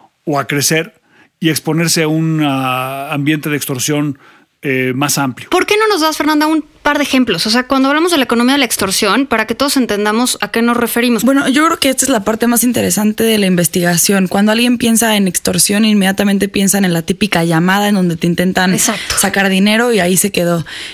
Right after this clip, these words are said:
Speaker 3: Y yo creo que la línea argumental de Luis va mucho más allá, va para empezar a, a entender actos desde que te recojan la basura, eh, que debería ser un servicio público gratis, y en cambio te lo cobran, y si no lo pagas, pues ahí se queda la basura,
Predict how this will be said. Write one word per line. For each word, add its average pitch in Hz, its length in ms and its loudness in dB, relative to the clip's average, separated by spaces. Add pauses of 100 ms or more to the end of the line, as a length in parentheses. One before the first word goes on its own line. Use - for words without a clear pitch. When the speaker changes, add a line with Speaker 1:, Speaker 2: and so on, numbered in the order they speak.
(100)
Speaker 3:
Y 214 280 2
yo 226 100 4
creo 254 120 0
que 247 120 0
la 202 120 2
línea 220 200 2
argumental 196 500 0
de 202 100 2
Luis 208 320 2
va 208 80 2
mucho 208 320 0
más 196 260 2
allá, 190 340 0
va 208 300 -2 (640)
para 247 160 0
empezar 208 380 2
a, 214 420 0
a 185 120 0
entender 202 600 2
actos 202 460 0
desde 180 720 0
que 185 140 0
te 180 100 -2
recojan 185 380 0
la 190 80 2
basura, 190 640 0 (260)
eh, 175 240 -2
que 190 100 0
debería 190 280 2
ser 190 220 0
un 190 140 2
servicio 175 400 0
público 180 460 0
gratis, 190 680 -2 (240)
y 190 80 0
en 185 100 2
cambio 185 320 0
te 175 140 0
lo 165 160 0
cobran, 202 520 0
y 175 100 0
si 180 100 2
no 175 100 2
lo 175 120 0
pagas, 175 400 -2
pues 160 200 -2
ahí 170 140 0
se 175 120 0
queda 170 200 0
la 180 100 -2
basura, 185 560 0